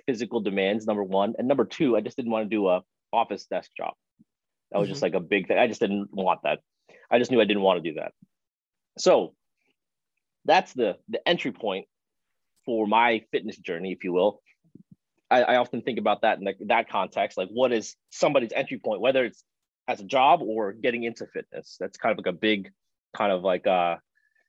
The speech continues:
Speaker 1: stepping point for me or platform. <clears throat> So <clears throat> that's basically how I started, but where it gets, where I'm started,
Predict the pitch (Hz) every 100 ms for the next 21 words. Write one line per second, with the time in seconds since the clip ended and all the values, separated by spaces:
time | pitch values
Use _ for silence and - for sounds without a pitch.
0 | _ - - 160 120 - 101 - 98 85
1 | 82 - 131 127 - 85 73 _ _ _
2 | _ _ _ _ _ - - - - 196
3 | 160 143 - _ - _ _ _ _ _
4 | - - - 139 180 - 190 185 156 151
5 | 139 110 - 226 185 123 143 - _ 151
6 | 147 135 135 - - _ - _ _ _
7 | 139 170 156 127 - 175 151 135 147